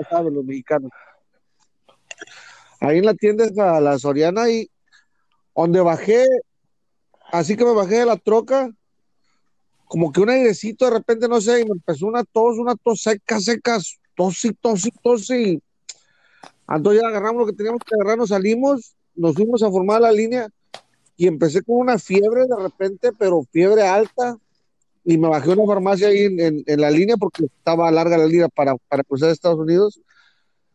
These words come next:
y empecé con una fiebre y un dolor de cuerpo que no me aguantaba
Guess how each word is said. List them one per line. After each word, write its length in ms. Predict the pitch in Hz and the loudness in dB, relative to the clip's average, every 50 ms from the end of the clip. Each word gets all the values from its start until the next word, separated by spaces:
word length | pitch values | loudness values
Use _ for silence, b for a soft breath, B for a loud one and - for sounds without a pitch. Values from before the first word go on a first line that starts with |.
| _ _ _ _ _ | _ _ _ _ _
y 520 | - 170 175 175 180 180 175 170 160 151 - _ _ _ _ _ _ _ _ _ _ _ _ _ _ _ _ _ _ - - _ _ _ | 2 4 4 6 4 4 4 4 2 2 0 _ _ _ _ _ _ _ _ _ _ _ _ _ _ _ _ _ _ -20 -20 _ _ _
empecé 360 | 165 165 143 160 165 147 185 | -2 0 0 0 0 0 0
con 100 | - 220 240 | 0 0 0
una 160 | 240 247 208 | 0 0 0
fiebre 480 | - - 190 202 214 226 233 247 269 277 202 - _ _ | 0 0 2 2 4 4 4 2 2 0 -4 -8 _ _
y 120 | 180 170 | -6 -4
un 220 | 190 208 226 247 240 | -4 -4 -4 -2 0
dolor 400 | 240 226 208 208 220 226 233 214 | 2 2 2 2 0 -2 -4 -2
de 100 | 208 180 | -4 -4
cuerpo 500 | - - 170 170 175 170 - - 214 180 | -2 0 0 0 0 -2 -6 -10 -10 -8
que 120 | - 175 | -6 -6
no 100 | 160 170 | -6 -4
me 100 | 175 185 | -4 -2
aguantaba 500 | 180 160 156 151 _ - - 160 175 190 | -2 -2 -4 -6 _ -6 -4 -2 -2 -2